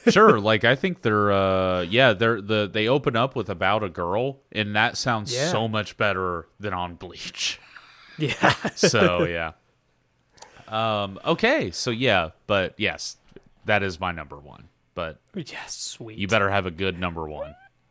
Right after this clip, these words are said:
Speaker 1: Uh, it's gonna be pretty good. So,
Speaker 2: Okay, okay.
Speaker 1: um, what do you wanna do? You, do you wanna do your number four next then?
Speaker 2: Yeah, so I'll,
Speaker 1: Is that where we're
Speaker 2: yeah,
Speaker 1: at?
Speaker 2: I'll just go ahead and do
Speaker 1: Yeah.
Speaker 2: my number four. Um, so I have Miss Lauryn Hill.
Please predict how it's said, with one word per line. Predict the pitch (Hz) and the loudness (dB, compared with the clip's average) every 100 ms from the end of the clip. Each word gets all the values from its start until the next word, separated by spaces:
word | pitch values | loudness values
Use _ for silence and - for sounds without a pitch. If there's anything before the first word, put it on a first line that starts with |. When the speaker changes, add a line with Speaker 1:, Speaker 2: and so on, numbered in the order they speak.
| _ _ | _ _
Speaker 1:
Uh, | 202 202 226 220 220 208 190 | 2 4 6 8 8 8 6
it's | 208 | 2
gonna | - 196 | 6 6
be | 165 | 6
pretty | 160 | 2
good. | 131 107 113 | -2 -6 -8
So, | - 135 | -2 0
Speaker 2:
Okay, | 131 127 - 185 | 2 -2 -4 -6
okay. | 196 | -6
Speaker 1:
um, | 156 131 127 123 123 131 - - 453 440 | -2 2 2 2 -2 -10 -16 -20 -14 -8
what | 180 156 | 4 6
do | |
you | 160 | 6
wanna | 160 | 4
do? | 147 | 2
You, | 143 151 | 0 -2
do | 143 | 0
you | 151 | 0
wanna | 165 156 | 2 2
do | |
your | 156 156 | 2 2
number | 156 151 | 0 -2
four | 139 160 160 196 | -4 -8 -6 -4
next | 208 220 - | -4 -6 -8
then? | 214 233 | 0 6
Speaker 2:
Yeah, | 339 - | 6 6
so | 180 156 | 2 2
I'll, | 139 - | 2 0
Speaker 1:
Is | 143 | -2
that | 147 | -2
where | 156 | 0
we're | 160 170 | 2 6
Speaker 2:
yeah, | 120 | 6
Speaker 1:
at? | 98 | 6
Speaker 2:
I'll | 139 | 4
just | 160 156 | 2 -4
go | - 160 | -2 -2
ahead | 151 | -2
and | 131 | 0
do | 123 | 0
Speaker 1:
Yeah. | 127 | 0
Speaker 2:
my | 127 | -2
number | 123 147 | -4 -6
four. | - 104 92 104 117 _ | -6 -4 -4 -6 -12 _
Um, | 110 107 101 95 92 | 0 2 0 -4 -8
so | - 107 - | -6 -6 0
I | 139 240 | 2 2
have | 180 101 95 143 - _ _ _ _ | 2 0 -2 -4 -10 _ _ _ _
Miss | 95 120 127 95 - - - _ _ _ _ | -8 -2 -2 -2 -4 -6 -8 _ _ _ _
Lauryn | 98 101 117 131 | 0 2 2 0
Hill. | 113 76 - | -6 -10 -16